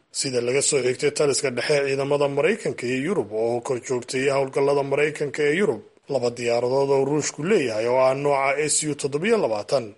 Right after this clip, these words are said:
ayaa shidaal ku daadiyey islamarkaana u hor duulay diyaaraddan M Q sagaal si mas-uuliyad darro ah, deegaan ahaan aan habboonayn islamarkaana aan xirfadeysnayn.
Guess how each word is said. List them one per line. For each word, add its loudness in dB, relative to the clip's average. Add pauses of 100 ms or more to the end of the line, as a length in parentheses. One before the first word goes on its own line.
ayaa -4
shidaal 2
ku -4
daadiyey -2
islamarkaana -2
u 2
hor 4
duulay 0 (120)
diyaaraddan 0
M -4
Q -2
sagaal 0
si -2
mas-uuliyad -2
darro 0
ah, -2 (180)
deegaan -2
ahaan 0
aan 0
habboonayn 0
islamarkaana 0
aan 0
xirfadeysnayn. -2